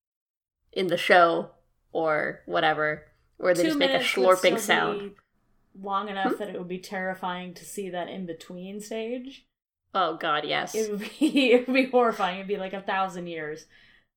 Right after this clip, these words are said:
Speaker 1: Ugh.
Speaker 2: Um, do they have to,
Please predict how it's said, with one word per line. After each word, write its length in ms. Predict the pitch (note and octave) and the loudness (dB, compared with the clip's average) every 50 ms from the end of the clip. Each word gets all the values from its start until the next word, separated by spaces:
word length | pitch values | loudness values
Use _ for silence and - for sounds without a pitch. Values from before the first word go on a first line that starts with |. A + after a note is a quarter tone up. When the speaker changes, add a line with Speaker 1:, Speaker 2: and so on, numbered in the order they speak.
| _ _ _ - | _ _ _ -4
Speaker 1:
Ugh. 200 | - G#3 F#3+ F3 - - - - - _ _ _ _ _ _ _ _ _ - | 0 0 0 0 -2 -6 -12 -16 -18 _ _ _ _ _ _ _ _ _ 2
Speaker 2:
Um, 680 | A#3+ B3 B3+ B3+ B3 A#3+ A#3 A3+ A3 A3 G#3 G#3+ - _ _ _ _ _ _ _ _ _ - | 4 6 6 6 4 4 2 2 0 -2 -4 -8 -14 _ _ _ _ _ _ _ _ _ -6
do 140 | C4 D4 A#3+ | -4 -2 0
they 160 | C#4 C#4 C4+ | -2 -2 -4
have 360 | C4 C#4 C#4 C#4+ D4 - - | -4 -2 -2 -2 -2 -2 -4
to, 580 | - D#4+ C#4+ C#4 C#4 C4+ C4+ C4 B3 A3+ A3 | -6 -6 -4 -4 -2 -2 -2 0 -2 -2 -4